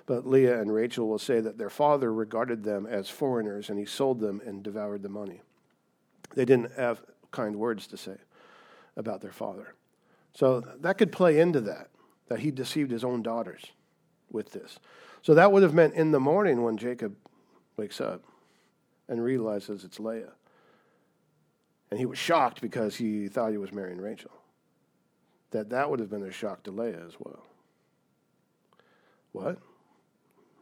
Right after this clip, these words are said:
You mean you wanted to marry my daughter, my sister?" Right, so that, that makes things even more tragic when you think about it that way.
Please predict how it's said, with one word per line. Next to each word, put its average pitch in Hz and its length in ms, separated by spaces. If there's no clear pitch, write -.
You 110 120
mean 117 140
you 107 80
wanted 104 260
to 95 40
marry 104 220
my 90 120
daughter, 95 360
my 101 100
sister?" - 420
Right, 107 160
so 147 100
that, - 240
that 139 160
makes 139 180
things 113 200
even 110 240
more 143 200
tragic - 460
when 110 120
you 110 80
think 127 180
about 110 200
it 95 80
that 127 240
way. 98 120